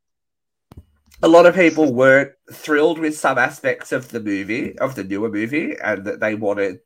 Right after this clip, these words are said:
more Sanderson sisters. They thought, you know, but this, I, I akin it to, like, what we went through with Scream, with Scream Five, where they have to introduce new cast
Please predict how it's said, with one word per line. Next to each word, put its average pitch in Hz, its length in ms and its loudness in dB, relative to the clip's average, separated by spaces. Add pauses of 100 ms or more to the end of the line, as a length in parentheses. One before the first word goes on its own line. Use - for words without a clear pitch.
(180)
more 98 580 -2
Sanderson 104 540 -4
sisters. 78 480 -18
They 92 120 -8
thought, 95 360 -6
you 113 80 -12
know, 90 240 -4 (580)
but 139 300 -2 (100)
this, 175 320 -10
I, 170 320 4
I 196 140 8
akin 226 380 0
it 233 260 2
to, 185 640 -4
like, 151 360 2
what 156 200 2
we 147 120 -4
went 139 280 -2
through 123 240 -8
with 113 220 -8
Scream, 120 720 -8 (840)
with 131 200 -10
Scream 131 320 -4
Five, 120 320 0
where 110 100 -6
they 117 80 -4
have 147 200 -6
to 180 120 -6
introduce 165 480 -4
new 151 180 0
cast - 760 -6